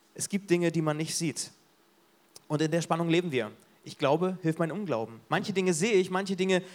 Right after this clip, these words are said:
erlebe ich und anderes eben noch nicht. Wir leben in dieser Spannung, dass es die unsichtbare Welt gibt und dass es die sichtbare Welt gibt. Und beides prägt den Glauben. Beides prägt unsere spirituelle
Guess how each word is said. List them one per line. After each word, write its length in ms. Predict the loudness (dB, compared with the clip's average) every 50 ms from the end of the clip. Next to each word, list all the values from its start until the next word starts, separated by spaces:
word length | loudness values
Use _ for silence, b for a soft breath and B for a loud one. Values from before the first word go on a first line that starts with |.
| B B B
erlebe 380 | -2 2 4 4 4 4 4 2
ich 200 | 2 0 -2 -2
und 80 | -4
anderes 420 | -4 -4 -2 -2 -2 -2 -4 -4 -2
eben 220 | -2 -2 -2 0
noch 140 | -2 -2 -2
nicht. 340 | -2 -4 -4 -6 -10 -12 -16 _ _ b b b b b b b b b b b b b _ _
Wir 140 | 0 2 2
leben 200 | 2 2 0 -2
in 80 | -4
dieser 200 | -2 0 0 -2
Spannung, 380 | -2 -2 0 0 0 0 0 -2
dass 120 | -4 -4
es 100 | -6 -6
die 100 | -6 0
unsichtbare 600 | 0 2 2 2 -2 -4 -4 -4 -4 -4 -2 -2
Welt 240 | -2 -2 -2 -4 -10
gibt 380 | -12 -12 -12 -12 -14 -14 -16 -18 _ _ _ _ _ _
und 120 | -6 -4
dass 80 | -4 -6
es 80 | -6 -6
die 240 | -6 -6 -6 -6 -6
sichtbare 480 | -6 -4 -4 -4 -4 -4 -4 -2 -4
Welt 220 | -4 -6 -6 -6 -10
gibt. 380 | -12 -12 -12 -12 -14 -14 -14 -18 _ _ _ b b b b b b b b b b b b b b _ _
Und 160 | -12 -6 -4
beides 280 | -2 -2 -2 -2 -4 -2
prägt 260 | -2 -2 -2 -2 -4
den 80 | -4 -2
Glauben. 340 | 0 0 0 -2 -4 -8 -18 -20 _ _ _ -2
Beides 340 | 0 0 0 0 -2 -4
prägt 260 | 0 0 0 0 2 -2
unsere 180 | -2 -2 -2
spirituelle 800 | -4 -2 -4 -2 -2 -2 -2 -2 -2 0 0 0 0 -2 -2